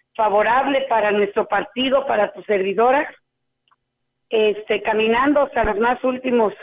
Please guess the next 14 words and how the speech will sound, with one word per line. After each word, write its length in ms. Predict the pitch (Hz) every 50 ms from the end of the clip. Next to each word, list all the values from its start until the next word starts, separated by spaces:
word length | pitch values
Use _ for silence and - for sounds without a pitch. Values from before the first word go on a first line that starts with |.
| - -
rincones 600 | 190 196 214 208 196 - 240 247 247 247 240 190
de 120 | 214 208
nuestro 320 | 208 202 196 196 - 214 202
municipio. 680 | 202 202 202 196 202 - 262 262 269 - 277 294 302 - - _ _ _ _ _ _ _ _ _ _ _ _ _ _ _ _ -
Y 100 | 233 233
pues 180 | - 262 262 226
bueno, 220 | 294 320 330 311 254 - - 233 - - _ _ _ _ _ _ _ _
¿para 300 | - 233 226 226 220 220
qué 100 | 233 254
te 120 | 262 277
platico 500 | 240 233 226 220 - - 220 - 269 254
más? 240 | 214 208 220 254 247 - - - _ _ _ _ _ _ _ _ _ _ _ _ _ _ _ _
Muchas 360 | - 220 233 247 - 262 247 214
necesidades, 800 | 214 208 - - 190 - - 202 190 202 214 226 226 254 247